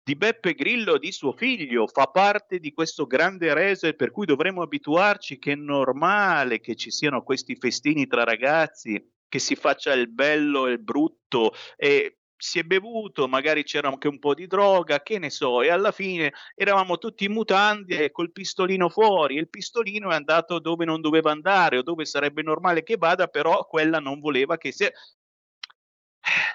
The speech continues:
zero due sei sei due zero tre cinque due nove, vi posso dire che Fontana, il governatore della Lombardia, è ottimista,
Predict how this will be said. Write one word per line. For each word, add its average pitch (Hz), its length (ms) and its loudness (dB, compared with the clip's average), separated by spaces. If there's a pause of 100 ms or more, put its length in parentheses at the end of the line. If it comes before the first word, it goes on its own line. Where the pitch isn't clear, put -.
(1040)
zero 185 360 4
due 196 240 0
sei 185 260 0
sei 196 320 0
due 170 220 -6
zero 180 260 -2
tre 160 160 -6
cinque 170 400 -8
due 160 160 -4
nove, 131 380 4
vi 107 120 -12
posso - 280 -10
dire 143 280 0
che - 300 -6
Fontana, 160 920 2
il 127 160 -6
governatore 117 1000 0 (320)
della 120 360 0
Lombardia, 110 800 -2
è 131 300 0
ottimista, 143 880 -2